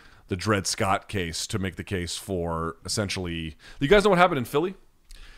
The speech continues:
So Philly had a situation where you initially had to apply in person with getting your fingerprints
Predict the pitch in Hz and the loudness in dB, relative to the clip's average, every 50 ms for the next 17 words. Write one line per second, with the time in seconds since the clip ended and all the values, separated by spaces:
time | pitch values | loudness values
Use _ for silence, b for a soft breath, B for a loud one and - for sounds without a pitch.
0 | B B B B B B B B - - 143 120 107 - - - 175 202 208 190 | B B B B B B B B 0 2 2 2 0 -2 0 4 6 6 8 8
1 | 143 127 117 117 127 120 113 113 110 107 - 113 - 117 117 110 104 - - 107 | 8 6 6 6 6 6 6 6 4 2 0 -2 0 2 4 4 4 4 2 0
2 | 101 92 101 101 98 98 98 98 95 95 98 - - _ - 101 95 95 95 98 | 0 2 2 4 4 4 4 4 4 2 2 0 -4 _ -12 -8 -6 -4 -2 0
3 | 101 101 104 101 101 98 90 107 110 123 - - 120 104 107 104 104 - - 104 | 0 0 0 0 0 -2 -2 0 0 0 0 0 0 2 2 2 2 2 0 0
4 | 98 - - 90 - - - - 107 104 101 101 98 98 98 - 95 92 87 - | 0 -2 -2 -6 -10 -8 -2 2 6 6 8 8 6 6 2 0 -4 -6 -8 -4
5 | - 113 110 104 - - 98 92 92 87 90 82 80 - - 98 92 90 87 85 | -2 0 0 0 0 -2 -4 -4 -4 -6 -6 -8 -8 -4 -4 -2 -2 -2 -4 -4
6 | - - 135 131 107 - - 92 90 85 - - - | -4 -4 -2 -2 -2 -2 -2 -2 -2 -4 -4 -8 -10